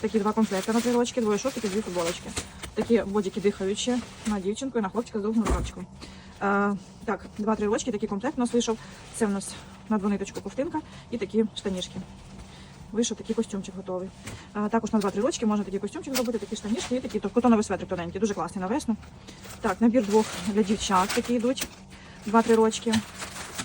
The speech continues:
Ці полосінки, джегінси, дванадцять-вісімнадцять. Далі такий класний у нас іде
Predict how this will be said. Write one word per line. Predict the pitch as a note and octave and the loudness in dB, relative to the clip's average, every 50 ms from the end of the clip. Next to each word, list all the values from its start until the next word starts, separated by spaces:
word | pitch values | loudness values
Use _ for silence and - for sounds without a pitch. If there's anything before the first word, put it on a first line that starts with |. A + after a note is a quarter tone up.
| - - - - - | -10 -8 -6 -4 -2
Ці | A#3 | 0
полосінки, | - A3+ G#3+ A3 - A#3 G#3+ G#3 - G3 | 2 4 4 4 4 4 2 2 2 2
джегінси, | G#3 G#3+ G3+ G#3+ G#3 G3+ - G3+ G3+ - - - - - - - | 2 2 2 2 -2 -2 -4 -6 -10 -10 -10 -14 -14 -12 -6 0
дванадцять-вісімнадцять. | G#3 A3 A3+ G#3+ - F#3+ - F#3 F3 F#3+ F#3 F3+ F3 F#3 - B3+ C#4 - - - - - - | 4 4 6 4 4 0 -6 -10 -8 -6 -4 -4 -4 -4 -4 -4 -6 -6 -8 -14 -10 -6 -2
Далі | G#3+ G#3 F#3 | -2 0 0
такий | F3+ F#3+ - G#3 | -2 -2 -2 -2
класний | G#3 G3 G3+ - - G3 | 0 0 -2 -2 -4 -6
у | F#3+ | -6
нас | F#3+ F#3+ - | -6 -6 -4
іде | F#3 G3 | -4 -4